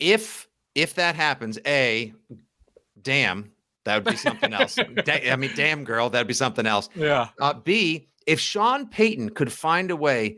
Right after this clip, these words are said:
Speaker 1: see, I think the biggest thing when you talk about, like, Kyler Murray just being like, "Whatever, Dad, I'll do what I want. I know I'm the show. I'm the talented one. You're just the former, you're just the former has-been who was a good college play caller. I'm not listening to you, handsome Cliff,"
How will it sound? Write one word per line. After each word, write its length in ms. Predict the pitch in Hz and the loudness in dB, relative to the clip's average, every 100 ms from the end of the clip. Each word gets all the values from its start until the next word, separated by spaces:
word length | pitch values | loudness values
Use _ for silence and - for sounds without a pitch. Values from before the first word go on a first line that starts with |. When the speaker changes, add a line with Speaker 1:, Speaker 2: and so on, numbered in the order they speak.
| - | -14
Speaker 1:
see, 140 | - 170 | -4 0
I 80 | 208 | 0
think 160 | 254 | 0
the 80 | 208 | 0
biggest 320 | 196 175 156 | 2 2 0
thing 180 | 196 160 | 0 0
when 80 | 143 | -2
you 80 | 160 | 0
talk 320 | 180 160 165 | 4 2 2
about, 300 | 151 143 131 | 0 0 2
like, 200 | 127 113 | -2 -2
Kyler 380 | 139 139 139 127 | 0 0 0 0
Murray 260 | 135 127 | 2 2
just 160 | 117 123 | -2 -4
being 160 | 143 | -2
like, 220 | 127 117 - - _ | 0 -2 -4 -20 _
"Whatever, 340 | 175 190 208 | 2 2 2
Dad, 300 | - 151 139 | 0 2 2
I'll 100 | 143 | 0
do 180 | 123 180 | 0 0
what 120 | 180 | 2
I 100 | 160 | 0
want. 320 | 147 175 139 - | 0 0 0 0
I 120 | 170 | 0
know 160 | 175 135 | 0 2
I'm 220 | 160 170 | 0 0
the 80 | 143 | -2
show. 280 | 175 151 127 | 2 2 2
I'm 180 | 143 180 | -2 -2
the 80 | |
talented 420 | - 147 151 151 110 | -4 0 0 0 -2
one. 280 | 110 113 | -2 0
You're 100 | 135 | -2
just 220 | 156 165 - | -2 -2 -4
the 80 | |
former, 440 | - 143 139 127 117 - - - | -2 0 2 2 0 -8 -20 0
you're 140 | 151 | 2
just 160 | 170 - | 2 0
the 80 | 170 | 0
former 300 | 156 139 123 | 0 0 0
has-been 500 | 131 139 117 123 110 | 0 -2 0 -2 0
who 100 | 113 | 0
was 140 | 113 | -2
a 60 | 113 | 2
good 240 | 131 - | 2 2
college 420 | - 131 127 - | 0 2 2 -2
play 160 | 127 123 | -2 0
caller. 280 | 117 95 98 | 0 0 0
I'm 80 | |
not 140 | 160 156 | 0 2
listening 320 | 135 131 117 | 2 2 -2
to 100 | 110 | 0
you, 160 | 113 101 | 0 2
handsome 340 | 117 110 107 | 2 0 -2
Cliff," 320 | 101 - 104 | -6 -2 -2